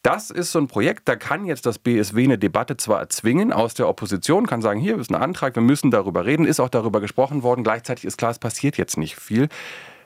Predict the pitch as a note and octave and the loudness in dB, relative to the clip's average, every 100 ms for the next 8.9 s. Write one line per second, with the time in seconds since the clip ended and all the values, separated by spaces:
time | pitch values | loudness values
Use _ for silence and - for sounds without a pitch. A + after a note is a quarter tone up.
0 | _ G2+ G2 - G2 F#2 G3+ E3+ - G#2 | _ -2 -2 -2 0 2 4 2 0 -2
1 | A2 - A2+ - B2+ F#3 C3+ F2+ E2+ E2 | -2 0 -2 0 0 2 2 2 0 0
2 | D2 _ G2 F2+ F2+ F#2 F#2 F#2+ - G#2+ | -2 _ -2 0 0 2 2 2 2 0
3 | A2+ C3 - G#2+ G#2 G#2+ G2+ A#2 A#2+ B2 | 2 0 -2 2 2 0 -2 0 0 2
4 | B2 F2+ F2+ E2+ - - - - F2+ G2 | 2 0 -4 -6 -8 -10 -10 -6 -2 0
5 | G2+ G2+ G#2 G2 - G#2+ G#2 G2 F#2+ F2+ | 2 2 0 -2 -2 -2 -2 0 0 -2
6 | F#2+ - - - - - F2 F2 - - | -4 -8 -10 -10 -10 -10 -12 -14 -16 -20
7 | _ - F#2 F#2 - G2 A#2+ G2 F#2+ - | _ -2 0 0 0 -2 -2 -4 -4 -2
8 | C3 A2+ B2+ B2 B2 B2+ B2+ - D#3 | -4 -2 -2 2 0 2 -2 0 -4